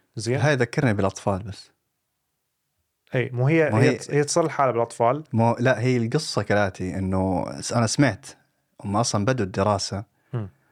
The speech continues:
Speaker 2: في موضوع إنه الأطفال في المدارس
Speaker 1: مم.
Speaker 2: ما عندهم، يعني، ال-، ال-، لما الواحد يستلم الشهادة دائمًا الأرقام عندهم ضئيلة، يعني ما، ما، ما تلقاه مثلًا يحل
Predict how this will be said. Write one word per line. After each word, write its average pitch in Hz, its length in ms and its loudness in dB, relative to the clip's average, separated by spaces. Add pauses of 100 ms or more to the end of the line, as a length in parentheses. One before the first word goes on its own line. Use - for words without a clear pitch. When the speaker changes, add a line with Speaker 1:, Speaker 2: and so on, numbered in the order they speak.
(260)
Speaker 2:
في - 180 -4
موضوع 110 600 4 (360)
إنه 98 220 0
الأطفال 143 840 0
في - 120 -8
المدارس 110 800 0 (280)
Speaker 1:
مم. 107 180 -8 (580)
Speaker 2:
ما 123 160 4
عندهم، 107 580 0
يعني، 90 560 -6
ال-، 92 160 -6
ال-، 90 560 -8 (840)
لما 95 180 -4
الواحد 117 180 2
يستلم 120 240 2
الشهادة 120 340 2
دائمًا 110 440 0
الأرقام 101 480 -2
عندهم 98 520 0 (920)
ضئيلة، 107 380 2
يعني 90 160 -2
ما، 101 180 -2
ما، 110 220 2
ما 127 140 0
تلقاه 117 300 0
مثلًا 107 340 0
يحل 98 500 0